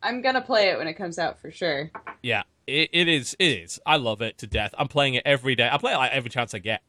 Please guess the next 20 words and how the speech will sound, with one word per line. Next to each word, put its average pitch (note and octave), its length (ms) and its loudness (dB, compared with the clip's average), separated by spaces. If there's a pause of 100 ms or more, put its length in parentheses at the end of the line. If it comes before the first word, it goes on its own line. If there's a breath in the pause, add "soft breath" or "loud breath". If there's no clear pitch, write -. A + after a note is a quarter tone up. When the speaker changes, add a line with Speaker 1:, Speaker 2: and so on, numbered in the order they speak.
(140)
Speaker 2:
honestly. G#2 360 -8
It's - 140 -14
like, C3 160 -4
"Oh, C4 160 6
I've G3 140 2
got D3 100 -4
a - 20 -2
few B2 200 -6
minutes. A#2 340 -8 (120)
I'm A#2+ 280 -2
cooking B2 640 -4
food. B2+ 320 -4 (460)
Let's - 280 -4
play A2+ 840 -2 (180)
Clash A2 240 -4
Royale. C#3+ 260 -8 (1040)
I'm G#2 520 -2
on A#2 120 -2
the C#3+ 60 -4
toilet. G3+ 280 -4